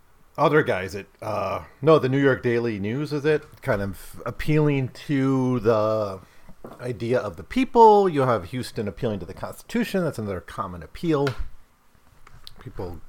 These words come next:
people, uh, gave during this debate. Uh, I guess on both sides, uh, the Unionists more than the other side, obviously. But this idea that the, that the Constitution is,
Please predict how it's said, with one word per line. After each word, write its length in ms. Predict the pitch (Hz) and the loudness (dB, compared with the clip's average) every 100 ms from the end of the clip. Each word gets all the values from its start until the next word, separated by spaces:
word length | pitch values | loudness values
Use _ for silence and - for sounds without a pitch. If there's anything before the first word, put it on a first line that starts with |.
| - | -16
people, 600 | - 107 95 87 85 82 | -12 -10 -8 -8 -8 -10
uh, 340 | 85 85 82 - - - - - | -8 -8 -8 -10 -16 -20 -20 0
gave 300 | 165 185 180 | 8 10 10
during 200 | 180 175 | 8 6
this 140 | 165 | 4
debate. 520 | - 160 156 151 160 - - - - - - | 2 4 6 6 2 -6 -20 -20 -20 -20 -14
Uh, 200 | 117 117 | -10 -6
I 60 | 131 | -4
guess 180 | 143 | -2
on 120 | 120 95 | -4 -2
both 200 | 131 131 | -2 2
sides, 340 | 139 123 123 | 4 4 4
uh, 140 | 120 | 2
the 140 | 110 117 98 | 0 -2 -2
Unionists 480 | 113 120 113 95 - | -2 0 0 -2 -2
more 220 | 98 98 | -2 -2
than 300 | 92 82 82 - - - - - - - - - - - - - 127 | -2 -4 -6 -12 -20 -20 -20 -20 -20 -20 -20 -20 -20 -18 -12 -12 -4
the 100 | 110 | 0
other 140 | 107 | 0
side, 300 | 92 131 110 | 2 2 2
obviously. 480 | 95 - 95 101 92 | 0 -4 -8 -12 -12
But 260 | 82 90 - - | -10 -10 -10 -12
this 100 | 113 | -4
idea 220 | 135 104 | -2 0
that 140 | 107 98 | 0 0
the, 180 | 98 87 - | -4 -10 -10
that 160 | 101 92 | -8 -8
the 80 | 98 | -6
Constitution 720 | - 104 - - 101 101 87 | -6 -6 -6 -8 -8 -8 -8
is, 600 | 95 85 78 73 - - | -6 -6 -8 -12 -16 -16